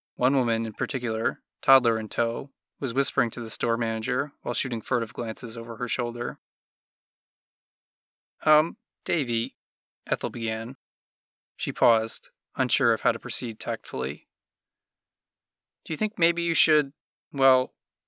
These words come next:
wear a hat? I mean, another hat, to cover that, um,"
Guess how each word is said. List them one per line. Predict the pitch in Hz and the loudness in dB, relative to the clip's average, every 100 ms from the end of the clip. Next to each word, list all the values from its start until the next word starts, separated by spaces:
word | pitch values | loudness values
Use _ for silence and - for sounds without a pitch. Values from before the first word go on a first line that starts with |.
| _ - | _ 2
wear | 143 | 4
a | 127 | 4
hat? | 135 143 - - - _ _ _ | 6 6 4 -6 -14 _ _ _
I | 160 | 0
mean, | 160 160 147 _ - | 2 2 0 _ -2
another | 139 156 143 | 2 6 4
hat, | 120 113 127 _ _ - | 4 2 2 _ _ -12
to | - | -4
cover | - 135 139 | 2 4 4
that, | 131 127 127 - - | 6 8 8 4 -6
um," | 139 131 123 123 | -2 0 -2 -4